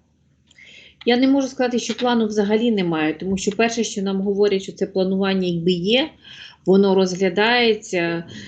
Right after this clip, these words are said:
Тут трошечки історія не в планах. Планів ми можемо собі написати мільйон мільйонів, як ми розуміємо. Плани писати — це найлегше. Е, більше тут історія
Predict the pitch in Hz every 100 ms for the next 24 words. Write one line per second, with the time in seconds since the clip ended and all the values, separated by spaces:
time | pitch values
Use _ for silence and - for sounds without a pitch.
0 | - - 233 - 247 254 247 - 226 233
1 | 247 233 214 208 202 226 226 196 156 -
2 | 220 226 214 214 196 202 202 214 208 196
3 | 190 185 202 190 196 185 - 196 196 -
4 | 180 170 160 156 156 - - - 190 208
5 | 202 185 190 202 247 220 185 - 175 170
6 | 170 175 170 165 160 180 185 185 185 190
7 | 175 175 175 170 180 180 151 143 - 147
8 | 139 - - - - - - 165 170 165
9 | 165 - - 170 165 202 233 226 - 220
10 | 214 220 220 214 214 208 - 220 208 202
11 | 202 196 196 185